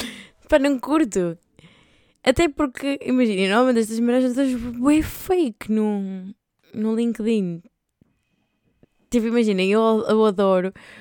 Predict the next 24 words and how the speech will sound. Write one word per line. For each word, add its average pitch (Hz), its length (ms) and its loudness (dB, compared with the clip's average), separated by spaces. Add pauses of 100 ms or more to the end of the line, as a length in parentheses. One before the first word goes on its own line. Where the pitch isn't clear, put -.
(200)
quando 226 200 0
vejo 208 120 -2
pessoal 208 200 2
a 208 80 2
dizer, 190 440 -4
"Ah, 285 300 0
my 247 280 -2
journey 254 460 -4
in 254 80 -6
this 233 160 -8
company 226 720 -6 (260)
has 226 240 -6
ended, 220 600 -4
it 220 160 -4
was 220 680 -6 (100)
a 214 60 -16
great 240 280 -4
experience." 233 640 -4
Não, 240 280 2
não 370 200 0
foi, 269 340 6
Anabela, 156 360 -2
estavas 254 460 -2
a 277 100 0